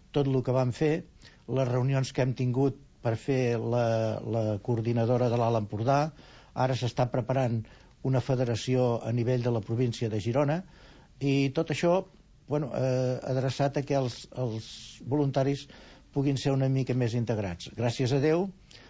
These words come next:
eh, l'any passat es va acabar, a final d'any, es va, no, es va començar i es va acabar a mig any, la, el curset de voluntaris, en va sortir un de nou, un de nou que, que està treballant molt bé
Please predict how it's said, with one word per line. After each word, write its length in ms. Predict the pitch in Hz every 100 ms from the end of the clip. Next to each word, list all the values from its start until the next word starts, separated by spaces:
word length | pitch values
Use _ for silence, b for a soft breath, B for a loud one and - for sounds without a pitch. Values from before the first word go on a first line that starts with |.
| B -
eh, 560 | 127 127 123 117 113 - - - - 131 123 -
l'any 240 | 113 117 113
passat 320 | - 135 127
es 140 | 104
va 80 | 117
acabar, 400 | 127 123 120 104 B B B B - 113
a 80 | -
final 320 | 113 110 110
d'any, 220 | 120 107
es 80 | 101
va, 140 | 120 131
no, 220 | 131 85 - -
es 240 | - 95 101
va 160 | 120
començar 400 | 120 117 107 98
i 80 | 90
es 80 | 95
va 80 | 110
acabar 240 | 110 107
a 80 | 104
mig 240 | 107 104
any, 240 | 123 127 180 B B B B - -
la, 240 | 120 117 110 104 101 98 95 87 82 - - - - -
el 60 | 110
curset 380 | 123 110 135 104
de 60 | 107
voluntaris, 540 | 110 117 139 143 147
en 60 | 107
va 80 | 110
sortir 320 | - 117 127 117
un 80 |
de 100 | 113 127
nou, 220 | 165 214 B B B B B -
un 140 | 123
de 80 | 120
nou 220 | 123 131 107
que, 180 | 127 120 113 107 98 95 -
que 120 | 110
està 160 | - 131
treballant 360 | 110 110 104 104
molt 200 | 107 113
bé 160 | 147